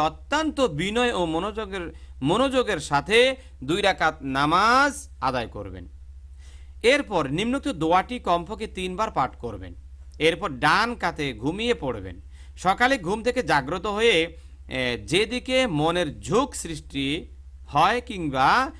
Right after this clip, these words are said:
যে বিষয়টি অধিক কল্যাণকর মনে হয়, সেটাই আপনি গ্রহণ করে নেবেন।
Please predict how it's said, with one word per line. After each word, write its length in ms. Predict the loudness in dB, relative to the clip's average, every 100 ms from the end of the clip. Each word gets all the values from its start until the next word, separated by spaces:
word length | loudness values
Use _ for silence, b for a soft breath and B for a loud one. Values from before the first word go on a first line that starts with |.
| b b -8
যে 280 | 2 2
বিষয়টি 420 | 2 -4 -2 -4 -2
অধিক 520 | 0 0 2 -2 0
কল্যাণকর 840 | 2 2 4 4 4 0 -2 -2
মনে 260 | 0 -2 2
হয়, 240 | 2 0 b b b
সেটাই 320 | -4 0 2
আপনি 220 | 0 -2
গ্রহণ 360 | -2 0 0 -2
করে 200 | -6 -10
নেবেন। 300 | -10 -12